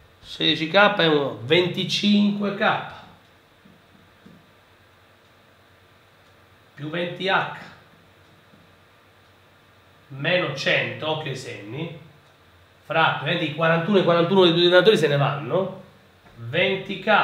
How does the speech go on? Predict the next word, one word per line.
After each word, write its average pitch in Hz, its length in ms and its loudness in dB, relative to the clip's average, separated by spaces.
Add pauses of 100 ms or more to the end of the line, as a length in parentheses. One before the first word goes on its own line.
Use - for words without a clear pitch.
(2250)
meno 151 380 -4